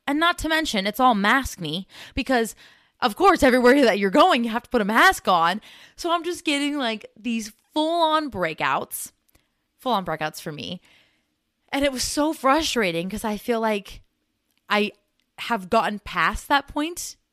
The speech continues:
in my life where I have bad breakouts, but then, uh, you know, you just add in all of these other elements of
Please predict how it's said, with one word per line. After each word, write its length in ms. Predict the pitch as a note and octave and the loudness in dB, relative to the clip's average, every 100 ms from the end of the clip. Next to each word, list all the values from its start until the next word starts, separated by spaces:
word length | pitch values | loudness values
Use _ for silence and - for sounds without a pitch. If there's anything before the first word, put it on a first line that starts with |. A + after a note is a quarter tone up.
| _ | _
in 120 | C#4+ | -4
my 160 | D#4 C#4+ | -2 0
life 480 | D4 D4 F4 - - - _ _ | 0 0 0 -6 -18 -20 _ _
where 160 | B3 A#3+ | 0 0
I 80 | |
have 360 | A3 G#3+ A3 G#3 | 0 0 0 0
bad 240 | G3+ G3 | 0 0
breakouts, 560 | F3+ F3+ E3+ B3 D#4 - | -2 -4 0 0 0 -2
but 260 | - F3+ - _ | 0 0 0 _
then, 300 | - G3 G3+ | -12 -8 -6
uh, 140 | F#3+ F#3 _ | -8 -12 _
you 300 | G2 D#3 G#3+ | _ -8 -6
know, 60 | |
you 180 | G3 F#3+ | -4 -6
just 160 | F#3+ - | -8 -6
add 160 | F3+ F3 | -2 -2
in 120 | F3+ | -2
all 160 | F#3 F3+ | -4 -4
of 60 | |
these 160 | E3+ F3 | -4 -6
other 160 | F3 E3+ | -6 -2
elements 480 | D#3+ E3 G#3 B3 | -2 -2 -4 -4
of 180 | E3+ E3 | -4 -6